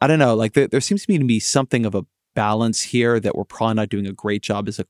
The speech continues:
culture striking. But I, I, I guess the point is that I wanted to air some of the, uh, some of the argument for the benefits of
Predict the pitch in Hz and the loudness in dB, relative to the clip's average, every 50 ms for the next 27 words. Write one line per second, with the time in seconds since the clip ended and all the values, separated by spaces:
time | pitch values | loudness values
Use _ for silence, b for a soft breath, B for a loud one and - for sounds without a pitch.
0 | _ _ - - - 110 107 - - 101 - - - - - - 107 98 - 113 | _ _ -12 -8 -6 -6 -4 -4 -6 -8 -8 -8 -8 -10 -8 -6 -6 -6 -6 -6
1 | - - 160 175 196 202 196 196 B B B B B B B _ _ _ _ - | -4 -2 -2 -2 -2 -2 -4 -6 B B B B B B B _ _ _ _ 0
2 | 123 117 113 - _ _ - - 117 131 - - 147 151 - 123 165 156 202 202 | 2 2 2 0 _ _ -8 -2 -2 0 2 2 2 2 2 2 2 2 2 0
3 | - 180 147 - 160 139 127 120 110 107 113 113 113 123 127 135 131 - 110 - | 0 -2 -2 0 0 0 0 0 0 0 0 0 0 0 0 0 0 0 -2 0
4 | - 113 110 107 107 110 - - 123 110 113 104 101 110 107 101 104 104 - 110 | 0 0 0 0 -2 -2 -2 -2 -2 -2 -2 -4 -4 -2 -2 -2 -2 -2 -2 -2
5 | 104 101 101 104 B B B B B B B - 196 196 180 170 - - 131 135 | -4 -4 -6 -8 B B B B B B B 0 2 4 4 4 4 4 4 4
6 | 123 127 117 113 110 107 - - - - 123 110 110 107 117 110 110 104 110 107 | 4 2 0 0 0 -2 -4 -6 -2 0 0 0 0 0 0 0 0 0 -2 -2
7 | - - | -4 -6